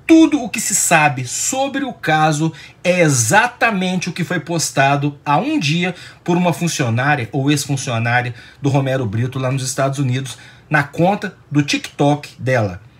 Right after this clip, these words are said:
Aliás, pra não ser injusto, entraram no website do Romero e descobriram o nome e o preço da peça. Eu vi também,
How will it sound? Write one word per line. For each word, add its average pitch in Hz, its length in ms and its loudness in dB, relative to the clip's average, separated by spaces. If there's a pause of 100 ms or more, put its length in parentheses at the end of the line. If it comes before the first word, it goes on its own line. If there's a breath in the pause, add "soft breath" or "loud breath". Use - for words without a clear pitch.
(320 soft breath)
Aliás, 139 260 0
pra 175 160 -2
não 160 200 2
ser 180 160 -2
injusto, 131 480 0
entraram 143 420 0
no 165 120 0
website 139 680 0
do 123 80 -4
Romero 156 480 0 (240 loud breath)
e 196 60 -8
descobriram 180 580 -2
o 208 40 -2
nome 180 320 2
e - 20 -2
o 202 40 -4
preço 165 300 0
da 190 140 0
peça. 110 480 -4 (720 soft breath)
Eu 160 140 4
vi 147 120 2
também, 180 520 0